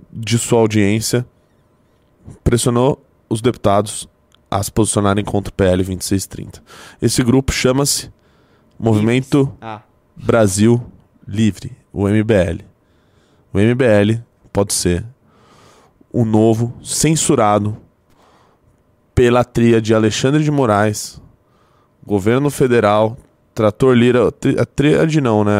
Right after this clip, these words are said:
Speaker 1: A, a, sei lá, como que fala com quatro? O, a, o quadro, sei lá. <laughs> É, a, a, e o, e a Procuradoria-Geral da República.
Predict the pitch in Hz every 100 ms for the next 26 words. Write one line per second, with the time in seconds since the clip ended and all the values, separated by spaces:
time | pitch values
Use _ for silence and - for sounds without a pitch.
0 | 95 87 - - - - - - 101 101
1 | 92 82 - - 101 - - 92 87 92
2 | - 90 87 - 90 - - - - _
3 | _ _ - 50 64 95 101 - 135 127
4 | - 127 107 101 - 143 123 - 175 160
5 | 120 _ - _ - - 104 92 82 76
6 | 80 76 95 113 95 98 117 123 131 127
7 | 123 120 113 110 104 87 - _ - 117
8 | 117 113 127 127 123 123 120 120 117 120
9 | 120 - 90 95